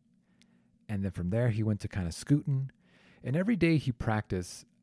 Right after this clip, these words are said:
I don't think he's young enough, I don't think he's old enough to have any sort of ego or attachment. He just,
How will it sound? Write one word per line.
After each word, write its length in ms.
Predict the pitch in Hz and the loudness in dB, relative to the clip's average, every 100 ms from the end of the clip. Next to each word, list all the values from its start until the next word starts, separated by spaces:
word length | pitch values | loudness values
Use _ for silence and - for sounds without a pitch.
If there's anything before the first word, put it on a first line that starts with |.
| _ - | _ -4
I 100 | 110 | -2
don't 140 | 110 | -2
think 220 | - 120 | 0 -2
he's 200 | 113 107 | 0 0
young 180 | 113 113 | 2 2
enough, 260 | 98 95 - | 0 -2 -2
I 60 | |
don't 160 | 117 110 | -2 0
think 140 | 120 | -2
he's 80 | 104 | 2
old 120 | 113 | 2
enough 140 | 117 101 | 2 0
to 80 | 90 | 0
have 180 | 104 | 0
any 100 | 101 | -2
sort 220 | 95 104 92 | -4 -2 -4
of 80 | - | 0
ego 240 | 139 127 | 0 2
or 160 | 101 92 | 4 2
attachment. 500 | 87 123 151 - 101 | 0 -2 -4 -2 -4
He 60 | 101 | -2
just, 260 | 113 - | -4 -6